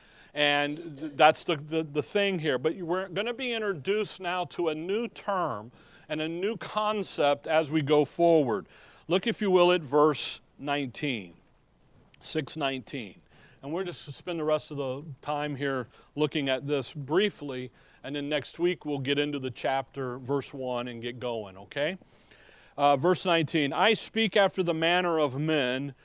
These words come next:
because of the infirmity of your flesh." It's very fascinating how Paul keeps this on a real keel.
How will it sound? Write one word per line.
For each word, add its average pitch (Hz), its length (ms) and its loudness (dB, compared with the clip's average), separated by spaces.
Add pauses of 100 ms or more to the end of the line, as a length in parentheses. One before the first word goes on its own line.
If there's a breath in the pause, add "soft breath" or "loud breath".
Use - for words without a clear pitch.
(160 soft breath)
because 156 340 4
of 156 100 2
the 151 160 4
infirmity 143 920 2
of 147 240 4
your 151 160 2
flesh." 123 800 0 (460 soft breath)
It's 143 160 -4
very 190 320 2
fascinating 165 720 0
how 156 160 2
Paul 190 280 2
keeps - 360 -6
this 180 180 -4
on 160 140 -2
a 123 100 0
real 170 640 0 (120)
keel. 127 500 -6